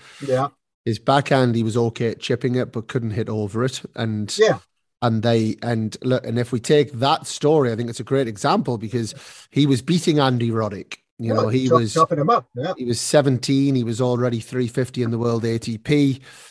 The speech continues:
Speaker 2: He beat Sergei Sargsyan, who was, what, sixty-five in the world at the time when he was seventeen in, uh, A T P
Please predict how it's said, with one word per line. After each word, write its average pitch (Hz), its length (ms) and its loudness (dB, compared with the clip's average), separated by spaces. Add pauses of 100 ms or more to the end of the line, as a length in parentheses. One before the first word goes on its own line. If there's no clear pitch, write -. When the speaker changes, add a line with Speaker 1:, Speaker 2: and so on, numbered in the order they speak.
(100)
Speaker 2:
He 117 120 -6
beat 117 280 -4
Sergei 127 400 2
Sargsyan, 131 840 0
who 120 180 0
was, 110 240 -8
what, 110 160 -6
sixty-five 120 600 0
in 113 80 -4
the 110 80 -2
world 117 300 -2
at 104 80 -8
the 113 80 -10
time 120 320 0
when 117 80 0
he 110 60 -4
was 110 120 -8
seventeen 120 640 -2
in, 107 400 -2
uh, 110 260 -4
A 120 160 -2
T 113 180 -10
P 110 260 -6